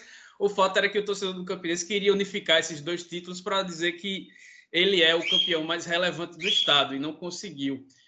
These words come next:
Mas a, a, o desempenho do time do Raniel Ribeiro, que até surpreendeu de ter feito um a zero e ter conseguido na trocação, tentando fazer o segundo gol a qualquer momento, é, acabou surpreendendo bastante e positivamente,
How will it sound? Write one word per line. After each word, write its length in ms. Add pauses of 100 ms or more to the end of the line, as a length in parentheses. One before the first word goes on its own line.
Mas 220
a, 260
a, 80
o 100
desempenho 480
do 80
time 160
do 120
Raniel 280
Ribeiro, 340
que 100
até 200
surpreendeu 680
de 260
ter 140
feito 340
um 80
a 100
zero 360
e 80
ter 220
conseguido 680
na 120
trocação, 580
tentando 340
fazer 200
o 40
segundo 340
gol 180
a 80
qualquer 260
momento, 480 (640)
é, 640
acabou 340
surpreendendo 500
bastante 520
e 180
positivamente, 800